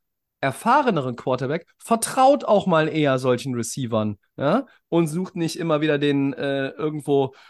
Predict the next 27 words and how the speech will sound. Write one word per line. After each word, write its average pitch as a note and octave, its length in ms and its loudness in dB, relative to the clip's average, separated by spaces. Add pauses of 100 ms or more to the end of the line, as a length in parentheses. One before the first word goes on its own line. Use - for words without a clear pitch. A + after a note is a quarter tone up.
(280)
äh, - 160 -2
unter D3+ 320 0
vier, F#3 560 2
äh, E3 160 4 (200)
äh, D3+ 200 -6 (160)
Defendern E3+ 480 2
verbuddelten E3 600 4
Davante D3+ 440 2
Adams, B2 560 -2
ähm, A#2 400 -2 (500)
um B2 200 0
den C#3 140 4
noch, C3 300 0
trotzdem F#3+ 300 2
noch C3+ 120 2
anzuschmeißen. A#2 800 -4
So, G#2+ 260 0 (340)
ähm, A#2+ 280 0
und C#3 160 2
das A3 120 4
ist G#3 100 0
etwas, F3+ 260 -2
was E3 100 -8
mir D#3 80 -2
gut D3 140 -8
gefällt. F#3 500 -2 (400)
Und C3+ 400 -4